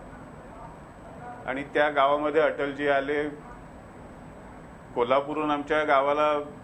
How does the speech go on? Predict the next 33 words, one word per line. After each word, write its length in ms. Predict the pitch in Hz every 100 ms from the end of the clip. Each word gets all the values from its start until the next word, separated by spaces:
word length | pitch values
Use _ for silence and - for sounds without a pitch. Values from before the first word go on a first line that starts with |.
| - 135
रस्त्याने 540 | 131 131 - 139 147
यावं 200 | 139 139
लागलं, 220 | 139 143
मोटारीने 480 | 135 120 131 135 139
यावं 160 | 135 135
लागलं. 260 | 135 143
आमच्या 480 | 135 120 139 135 127 - - - - -
त्या 120 | 135
रस्त्यांवरती 640 | 127 123 147 147 147 151
निर्जन 420 | 151 151 147 170 143
रस्ते 240 | 117 120
आहेत, 140 | 117
फार 160 | - 131
काही 160 | 147 143
वस्ती 300 | 131 131 147
नाहीये. 320 | 131 98 90 - - - - - - - - - - - -
प्रकाश 300 | 131 160 156
जावडेकर 480 | 143 139 160 165
अटलजींबरोबर 800 | 156 147 147 143 143 135 131 120
होते. 240 | 110 - 90 - - - - - - - - - - - - - - -
प्रकाशजींना 560 | 131 135 180 180 190 185
अटलजी 360 | 170 190 190
पुन्हा 280 | 185 175 185
पुन्हा 240 | 185 190
म्हणत 220 | 185 180 175
होते, 160 | 175 170
"अरे 100 | 175
भाई, 180 | 170
हम 100 | 190
कहाँ 280 | 190 156 160
जा 200 | 165 165
रहे 120 | 147
हैं? 80 | 135